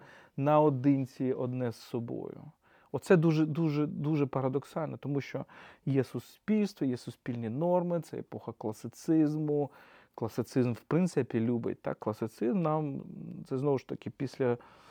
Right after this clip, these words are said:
після Ренесансу класицизм намагається накласти певну рамку, дуже чітку моральну рамку поведінки, так?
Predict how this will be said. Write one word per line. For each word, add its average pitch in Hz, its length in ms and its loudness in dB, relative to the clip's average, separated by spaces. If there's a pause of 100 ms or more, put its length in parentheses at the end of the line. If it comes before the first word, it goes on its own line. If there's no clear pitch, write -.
(380)
після 135 280 4
Ренесансу 156 680 2
класицизм 143 540 -2
намагається 127 600 -2
накласти 123 1000 0 (440)
певну 117 440 4
рамку, 117 460 0
дуже 120 240 -2
чітку - 420 -8
моральну 107 600 0
рамку 101 440 -6
поведінки, 110 960 -6
так? 165 220 -10